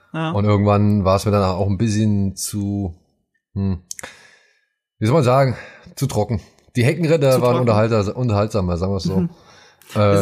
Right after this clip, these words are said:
Speaker 1: ist, es ist ein Geschichtsbuch, so,
Speaker 2: ja.
Speaker 1: ne? Aber ey, damit hast du tatsächlich mehr von Fire and Blood gelesen als ich, weil ich hab's nur auf dem Kindle versauern. Und, äh, ich hab mich immer durch die Wikis geklickt. Ich bin immer, ich weiß, keine Ahnung, ich bin noch gar nicht dazu gekommen und hab mich davor gescheut, es zu lesen,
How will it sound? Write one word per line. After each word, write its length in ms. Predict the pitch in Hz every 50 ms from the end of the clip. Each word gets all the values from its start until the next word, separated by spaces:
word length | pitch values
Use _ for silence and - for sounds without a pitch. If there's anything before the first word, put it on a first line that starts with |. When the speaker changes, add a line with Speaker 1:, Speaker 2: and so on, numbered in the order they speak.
| 104 104
Speaker 1:
ist, 60 | - -
es 120 | 170 170 185
ist 60 | 202
ein 180 | 208 196 185
Geschichtsbuch, 680 | 170 165 - - 190 180 - - - 160 143 135 127 92
so, 80 | 95 101
Speaker 2:
ja. 160 | 107 113 117
Speaker 1:
ne? 240 | 135 143 160 160 -
Aber 240 | 147 170 151 -
ey, 300 | - 196 190 - - - -
damit 240 | - 165 175 175 165
hast 160 | 196 - -
du 40 | 175
tatsächlich 360 | 156 - 180 151 170 170 - 151
mehr 280 | 143 156 170 190 202
von 140 | 202 - 175
Fire 260 | 175 - 180 180 196 180
and 100 | 170 156
Blood 200 | 156 - - -
gelesen 260 | 170 156 160 165 160
als 140 | 135 117 -
ich, 220 | 135 131 - - -
weil 180 | 139 135 139
ich 80 | 143 -
hab's 180 | 165 - - 170
nur 80 | 160
auf 80 | 156 -
dem 80 | - 147
Kindle 260 | - 214 233 175 135
versauern. 640 | - - 151 143 139 131 135 147 160 196 254 - - - - - - - _ _ _
Und, 400 | - 143 151 151 156 156 139 120
äh, 240 | - 135 143 143 139
ich 120 | 131 -
hab 100 | 170 -
mich 100 | - 190
immer 140 | 196 202 196
durch 100 | 185 -
die 140 | - 180 156
Wikis 340 | 208 - - 190 170 - -
geklickt. 480 | - 131 - - - - 131 127 -
Ich 100 | - -
bin 120 | - 165 165
immer, 240 | 160 156 151 143 151 - - - - - _
ich 40 | -
weiß, 160 | 151 151 -
keine 200 | - - 165 151
Ahnung, 160 | - 196 180 143
ich 140 | 131 -
bin 80 | - 170
noch 80 | 170 160
gar 100 | 180 175
nicht 120 | 170 -
dazu 200 | 165 - - 160
gekommen 320 | 135 - - 170 175 214
und 100 | 233 175
hab 120 | 156 147 -
mich 80 | 156
davor 240 | - 165 - - 143
gescheut, 440 | 135 135 - - - 147 156 196 -
es 220 | - 208 - -
zu 140 | - - 214
lesen, 420 | 190 196 208 226 240 262 302 330